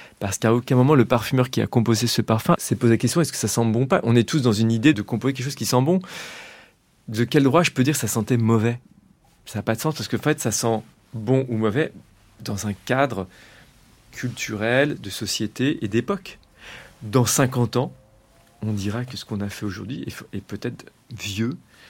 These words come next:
On le dira sans doute, hein, comme on dit d'un parfum d'il y a cinquante ans,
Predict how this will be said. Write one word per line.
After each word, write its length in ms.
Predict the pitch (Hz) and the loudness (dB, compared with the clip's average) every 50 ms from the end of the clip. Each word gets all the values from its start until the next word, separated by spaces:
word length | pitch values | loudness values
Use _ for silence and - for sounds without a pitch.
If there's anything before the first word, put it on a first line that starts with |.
| - _ _ _ _ - _ - - | -20 _ _ _ _ -20 _ -4 0
On 60 | 120 | 0
le 60 | 117 | 2
dira 200 | 107 117 101 104 | 2 2 2 2
sans 160 | 104 - 135 156 | 0 0 -2 -2
doute, 180 | 196 202 - | -2 -2 -4
hein, 80 | 123 127 127 | -8 -8 -6
comme 200 | - 113 113 110 | -6 -4 -4 -2
on 60 | 110 | -4
dit 120 | 107 120 | -4 -2
d'un 140 | 110 110 101 | -2 -2 -2
parfum 300 | 92 104 101 - 120 117 | -2 -2 -4 -4 -4 -4
d'il 160 | 110 95 98 | -4 -4 -2
y 40 | 104 | -2
a 80 | 104 92 | -2 -2
cinquante 400 | - - 104 92 113 104 92 - | -2 -4 -4 -4 -4 -6 -4 -4
ans, 140 | 139 180 | -6 -6